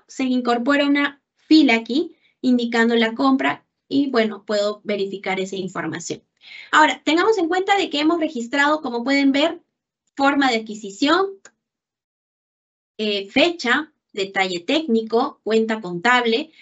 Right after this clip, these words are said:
mas no hemos registrado información relacionada al, a quién está asignado ni dónde está ubicado. Entonces, ahí importante precisar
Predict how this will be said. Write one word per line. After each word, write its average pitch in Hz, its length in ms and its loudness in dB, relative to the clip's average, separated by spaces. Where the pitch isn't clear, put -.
mas 247 320 -2
no 320 240 2
hemos 320 400 0
registrado 269 540 -2
información 254 680 -4
relacionada 233 720 -2
al, 269 380 -2
a 240 160 -6
quién 370 220 4
está 330 360 0
asignado 277 720 0
ni 226 340 4
dónde 262 340 2
está 196 220 -6
ubicado. 214 460 -2
Entonces, 220 400 -10
ahí 233 380 0
importante 240 760 0
precisar 254 580 -4